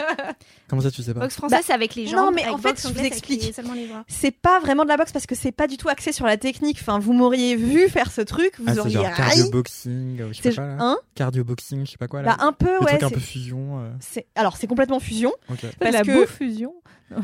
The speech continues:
Speaker 3: Bah, tout peut être fusion en soi.
Speaker 4: Ah.
Speaker 3: Parce que, en gros, c'est littéralement fusion parce que dans cette salle,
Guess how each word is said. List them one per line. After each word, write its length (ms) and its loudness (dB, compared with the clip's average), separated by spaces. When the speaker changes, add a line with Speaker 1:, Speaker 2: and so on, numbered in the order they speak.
Speaker 3:
Bah, 340 8
tout 120 -6
peut 140 -2
être 100 -6
fusion 340 -6
en 60 -2
soi. 120 -2
Speaker 4:
Ah. 160 4
Speaker 3:
Parce 140 0
que, 140 0
en 80 4
gros, 300 2
c'est 120 -4
littéralement 480 4
fusion 320 -4
parce 140 -4
que 100 0
dans 120 0
cette 180 -6
salle, 120 4